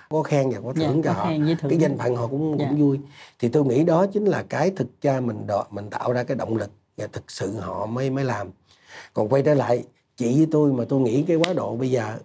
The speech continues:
Speaker 1: mình phải nghĩ cái mà có thể nói là gì, nó lòng vòng ở đâu đó.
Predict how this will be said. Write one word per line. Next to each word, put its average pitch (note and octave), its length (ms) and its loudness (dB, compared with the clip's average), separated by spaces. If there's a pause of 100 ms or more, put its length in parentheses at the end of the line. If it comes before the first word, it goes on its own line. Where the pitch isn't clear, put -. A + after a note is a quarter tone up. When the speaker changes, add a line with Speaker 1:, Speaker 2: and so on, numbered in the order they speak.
Speaker 1:
mình A2 140 -6
phải B2+ 120 0
nghĩ C3+ 240 0 (760)
cái G#3+ 360 4
mà C3+ 200 2
có C3 140 0
thể C#3 160 4
nói F3+ 180 6
là D#3+ 60 4
gì, A#2 200 2
nó A#2+ 280 4
lòng B2+ 280 4
vòng A#2+ 240 0
ở D3 100 4
đâu D#3 160 4
đó. D#3 140 4